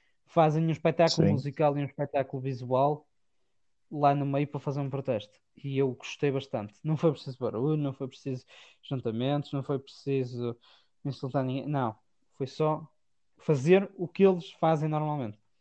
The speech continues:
Speaker 1: Diga-se
Speaker 2: Ah.
Speaker 1: passagem. Pronto. Mas o que é que sucede? Ela vira-se e confrontou-o com o que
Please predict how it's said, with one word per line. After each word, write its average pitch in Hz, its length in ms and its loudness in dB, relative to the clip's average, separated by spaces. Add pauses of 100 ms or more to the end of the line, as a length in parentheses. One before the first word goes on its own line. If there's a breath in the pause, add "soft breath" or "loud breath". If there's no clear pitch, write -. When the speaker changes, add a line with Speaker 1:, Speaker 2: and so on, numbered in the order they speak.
(1600)
Speaker 1:
Diga-se 160 260 2
Speaker 2:
Ah. 92 40 2
Speaker 1:
passagem. 185 340 2
Pronto. 170 200 4 (460)
Mas 165 240 0
o - 40 -20
que 190 80 2
é 175 80 2
que - 100 -20
sucede? - 580 -4 (1700)
Ela 143 300 2
vira-se 196 500 4
e 196 40 -4
confrontou-o 202 760 2
com 220 360 -4
o 214 60 -2
que 226 720 -4